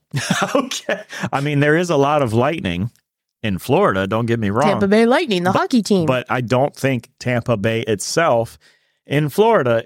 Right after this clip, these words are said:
Speaker 1: is the lightning capital of the U S anymore.
Speaker 2: Why are you saying this?
Speaker 1: Because I just found an article about it, and we're gonna talk about ways to die in Florida here in a little bit. So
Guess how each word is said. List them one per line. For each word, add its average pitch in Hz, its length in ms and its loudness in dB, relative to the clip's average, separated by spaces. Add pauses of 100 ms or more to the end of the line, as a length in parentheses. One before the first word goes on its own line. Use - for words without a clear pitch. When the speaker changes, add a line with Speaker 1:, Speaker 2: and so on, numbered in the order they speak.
Speaker 1:
is 135 260 2
the 123 100 2
lightning 113 340 0
capital 87 400 -4
of 82 100 -8
the 85 60 -6
U 78 180 -4
S 69 160 -8
anymore. 58 380 -10 (920)
Speaker 2:
Why 208 420 2
are 240 60 0
you 226 140 4
saying 190 260 0
this? - 340 -12
Speaker 1:
Because 117 340 -2
I 117 60 2
just 117 400 -2
found 214 260 0
an 175 120 2
article 175 460 2
about 76 360 -2
it, 78 180 -8
and 92 180 -4
we're 110 120 -2
gonna 147 220 -2
talk 147 260 -2
about 117 320 0
ways 104 260 0
to 95 80 -6
die 95 300 0
in 92 180 -2
Florida 135 400 0
here 95 200 -2
in 90 60 -4
a 95 80 -2
little 180 220 0
bit. 78 300 -4
So 92 500 -2